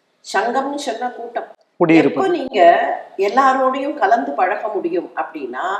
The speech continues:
Speaker 1: நான் பெரிய ஆளு அப்படிங்கிற அந்த அபிமானம் இருந்தா இருக்கிற கூட்டத்திலே கொஞ்சம் தனியா நிக்கணும்னு நினைப்போம். ஆனா அது இல்லாமல், "அங்கண்மா ஞாலத்து அரசர் அபிமான பங்கமாய் வந்து உன் பள்ளி கட்டில் கீழே சங்கம் இருப்பார் போலே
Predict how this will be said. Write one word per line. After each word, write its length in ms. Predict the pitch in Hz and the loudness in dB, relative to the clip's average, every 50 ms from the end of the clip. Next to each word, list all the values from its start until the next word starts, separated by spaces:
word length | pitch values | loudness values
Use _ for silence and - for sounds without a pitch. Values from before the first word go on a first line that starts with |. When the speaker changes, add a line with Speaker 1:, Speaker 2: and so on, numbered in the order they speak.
| - - - - _ _ _ | -8 -12 -16 -20 _ _ _
Speaker 1:
நான் 420 | - 320 359 370 - 233 262 262 - | -10 -4 0 2 2 2 2 2 0
பெரிய 340 | - - 277 285 285 277 | -2 -4 -2 2 4 4
ஆளு 300 | 226 196 175 165 - - - | 4 4 2 0 -2 -2 -2
அப்படிங்கிற 480 | - - - - 254 262 277 285 294 - | -2 -2 -2 -4 -8 -8 -8 -6 -2 0
அந்த 240 | 233 208 190 - 240 | 0 0 2 2 2
அபிமானம் 480 | 233 233 247 240 247 240 240 208 202 | 2 0 0 0 0 0 0 0 -2
இருந்தா 420 | - 196 - - 277 269 269 277 - - | -4 -4 -2 0 0 0 0 -2 -6 -10
இருக்கிற 260 | 247 254 247 262 254 | -10 -8 -6 -6 -6
கூட்டத்திலே 480 | 247 - 240 233 240 233 - 226 233 233 | -6 -8 -8 -6 -6 -6 -6 -8 -8 -6
கொஞ்சம் 200 | 226 190 180 165 | -4 -4 0 0
தனியா 300 | - 175 180 196 208 196 | 2 2 2 0 -2 -4
நிக்கணும்னு 480 | 185 170 - - 165 160 170 175 165 | -4 -6 -6 -6 -4 -4 -2 -4 -4
நினைப்போம். 340 | 147 143 - - - - - _ _ _ _ _ _ _ _ _ | -6 -10 -12 -16 -20 -20 -20 _ _ _ _ _ _ _ _ _
ஆனா 240 | - - 392 190 339 | -4 -2 0 0 0
அது 180 | 330 - 339 | 0 0 -2
இல்லாமல், 680 | 339 - 233 247 247 220 - - - - 220 262 - - | -4 -2 0 0 0 0 0 -2 -4 -6 -6 -8 -8 -6
"அங்கண்மா 640 | - 170 180 190 - 233 240 - 208 202 190 180 175 | -4 -4 -2 0 0 -2 -2 -2 -2 -2 0 0 0
ஞாலத்து 520 | 165 156 151 180 214 202 - - 202 185 | -2 -2 -2 -2 -2 -4 -4 -4 -2 0
அரசர் 380 | 170 165 170 - - - 285 330 | 0 0 -2 -4 -6 -4 -4 -2
அபிமான 560 | - - 320 370 392 381 381 392 392 392 392 | -2 -2 -2 -4 -4 -4 -4 -2 -2 -2 -2
பங்கமாய் 680 | 381 359 - 370 - - - 403 - 220 233 - 196 | -2 -2 -2 -4 -6 -6 -4 -2 0 0 0 0 0
வந்து 340 | 196 196 202 - - 302 320 | -2 -2 -2 -4 -4 -2 -2
உன் 200 | 277 254 214 - | -2 -2 -2 0
பள்ளி 340 | 175 170 175 202 - - - | 0 2 2 0 -2 -4 -4
கட்டில் 480 | - 175 - - - 233 233 220 - | -2 -2 -2 -2 -4 -4 -4 -4 0
கீழே 380 | - 196 190 185 180 - - - | 2 4 6 6 6 4 4 0
சங்கம் 460 | - - - 147 165 180 208 226 220 | -2 -4 -4 -4 -2 2 2 4 4
இருப்பார் 560 | 214 214 214 - - - 208 196 190 190 185 | 4 2 2 2 2 6 6 8 8 6 6
போலே 680 | 190 185 190 196 - 233 277 294 - - - - - | 2 2 2 2 2 2 0 0 -2 -4 -6 -10 -16